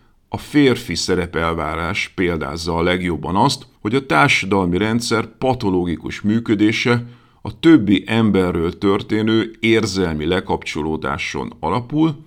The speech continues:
amelyet a társadalom ráadásul autonómiaként értékel, azaz pozitívan pozícionál. A fennálló gazdasági társadalmi rend nagy része emiatt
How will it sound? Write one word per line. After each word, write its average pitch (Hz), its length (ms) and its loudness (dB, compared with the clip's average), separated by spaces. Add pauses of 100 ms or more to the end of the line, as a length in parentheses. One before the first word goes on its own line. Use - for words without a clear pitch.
(120)
amelyet 101 580 0
a 76 100 -8
társadalom 87 880 -4
ráadásul 87 960 -2 (360)
autonómiaként 82 1400 2 (120)
értékel, 135 760 -6 (140)
azaz 87 380 -6 (160)
pozitívan 85 880 -6 (140)
pozícionál. - 880 -10 (140)
A - 60 -12
fennálló 104 540 2
gazdasági 87 840 2
társadalmi 82 760 -4
rend 113 340 0 (160)
nagy 95 400 0
része 117 680 2 (280)
emiatt 110 640 0